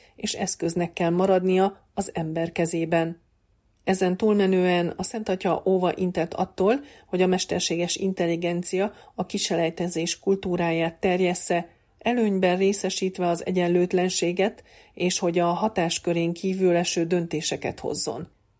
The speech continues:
Miközben arra bíztatta a vatikáni tanácskozás résztvevőit, hogy folytassák a mesterséges intelligencia valódi céljának vizsgálatát, feltette a kérdést: „Szolgálja-e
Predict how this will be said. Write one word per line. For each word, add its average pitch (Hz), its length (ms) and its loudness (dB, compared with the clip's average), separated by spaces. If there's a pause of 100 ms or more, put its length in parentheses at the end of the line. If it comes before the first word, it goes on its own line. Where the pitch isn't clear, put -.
(200)
Miközben 185 540 0
arra 214 260 4
bíztatta 190 520 0
a 175 40 4
vatikáni 185 520 0
tanácskozás 180 760 -2
résztvevőit, 185 800 2 (260)
hogy 226 180 -2
folytassák 196 680 0
a 170 60 0
mesterséges 185 760 0
intelligencia 180 880 0
valódi 185 440 2
céljának 175 640 0
vizsgálatát, 185 800 0 (240)
feltette 185 480 -2
a 160 100 -2
kérdést: - 640 -6 (540)
„Szolgálja-e 180 880 2